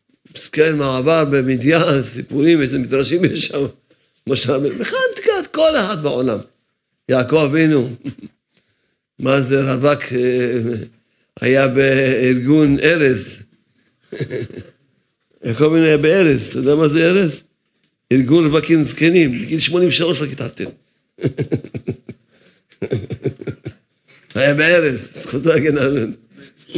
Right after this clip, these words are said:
זה טוב? זה טוב? ורדיפות, והוא צריך לברוח, ורוצים לרצוח אותו, ו-, זה טוב? רוצים לרצוח אותו, בורח,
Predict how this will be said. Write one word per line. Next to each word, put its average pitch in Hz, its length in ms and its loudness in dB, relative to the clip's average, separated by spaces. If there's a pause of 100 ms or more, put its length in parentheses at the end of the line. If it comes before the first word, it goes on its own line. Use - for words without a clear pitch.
(760)
זה 135 180 2
טוב? 226 480 0 (240)
זה 131 220 2
טוב? 262 420 2 (120)
ורדיפות, 139 1040 4
והוא 175 380 2
צריך 160 160 -2
לברוח, 160 800 2 (240)
ורוצים 165 380 0
לרצוח 165 360 2
אותו, 165 640 2
ו-, 185 120 -2 (840)
זה 147 160 2
טוב? 277 480 2
רוצים 208 280 -2
לרצוח 220 440 4
אותו, 160 260 2
בורח, 185 680 2